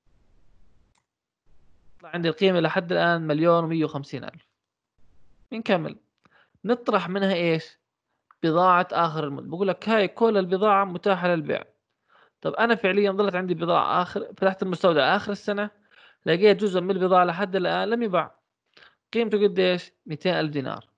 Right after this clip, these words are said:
إذا بالحالة هاي بقول بضاعة آخر المدة قيمتها قديش؟ ميتين ألف دينار. إذا بالحالة هاي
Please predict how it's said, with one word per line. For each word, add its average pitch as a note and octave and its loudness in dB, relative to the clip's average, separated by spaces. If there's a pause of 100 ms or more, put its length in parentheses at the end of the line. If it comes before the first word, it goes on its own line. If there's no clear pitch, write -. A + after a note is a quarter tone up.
(1500)
إذا C#3 -2
بالحالة D#3+ 0
هاي G#3 -8 (500)
بقول D3 0
بضاعة C#3 0
آخر F3 -6
المدة F3+ -10 (680)
قيمتها D#3 -4
قديش؟ D3+ -2
ميتين D3 -4
ألف C#3 -2
دينار. - -12 (1400)
إذا D3+ 2
بالحالة E3+ 0
هاي F#3+ -4